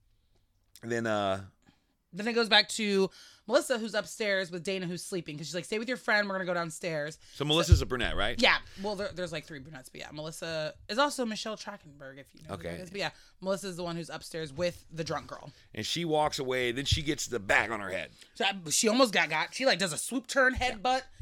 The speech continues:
Speaker 2: gets out of it,
Speaker 1: She
Speaker 2: runs.
Speaker 1: gets, yeah, she gets a bag on her head, but she starts to defend herself, right? And they're, like, fighting in the room. Uh,
Speaker 2: What is,
Speaker 1: she
Speaker 2: what does Melissa do next? Where does she go?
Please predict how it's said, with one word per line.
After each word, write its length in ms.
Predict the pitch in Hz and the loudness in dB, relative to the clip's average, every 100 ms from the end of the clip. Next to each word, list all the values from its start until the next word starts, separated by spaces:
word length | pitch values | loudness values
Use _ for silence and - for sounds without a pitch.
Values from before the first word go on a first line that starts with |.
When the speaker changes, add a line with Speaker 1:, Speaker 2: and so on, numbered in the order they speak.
| - | -10
Speaker 2:
gets 200 | 214 - | -8 -2
out 200 | 226 247 | 0 2
of 80 | 254 | 2
it, 120 | 262 | 2
Speaker 1:
She 140 | - | 4
Speaker 2:
runs. 140 | 156 170 | 4 6
Speaker 1:
gets, 80 | 165 | 6
yeah, 180 | 165 107 | 6 4
she 140 | - | 2
gets 140 | 151 | 0
a 40 | 101 | 2
bag 220 | 135 151 | 2 4
on 80 | 151 | 2
her 80 | 135 | 2
head, 220 | 139 120 | 0 0
but 80 | 113 | -4
she 100 | 127 | -4
starts 260 | 143 117 | -2 -2
to 40 | 110 | -4
defend 320 | 98 120 107 | -4 -2 0
herself, 420 | 90 - 73 - | -2 -4 -4 -2
right? 240 | 92 104 98 - - - | 2 2 0 -12 -12 -4
And 140 | 110 | 0
they're, 100 | 135 | 2
like, 140 | 113 | 2
fighting 380 | - - 135 123 | 0 2 4 2
in 60 | 123 | -2
the 80 | 117 | -2
room. 580 | 139 147 151 147 147 - - - - | 2 4 6 6 4 -4 -14 -16 -2
Uh, 480 | 120 110 107 104 101 | 4 6 6 6 6
Speaker 2:
What 120 | 311 | 4
is, 60 | 294 | 4
Speaker 1:
she 60 | |
Speaker 2:
what 100 | 277 | 0
does 80 | 320 | 0
Melissa 240 | 339 311 302 | 0 0 -2
do 100 | 311 | 0
next? 240 | 277 - | -2 -4
Where 80 | 285 | -6
does 60 | |
she 80 | 285 | -4
go? 260 | 277 202 | -6 -6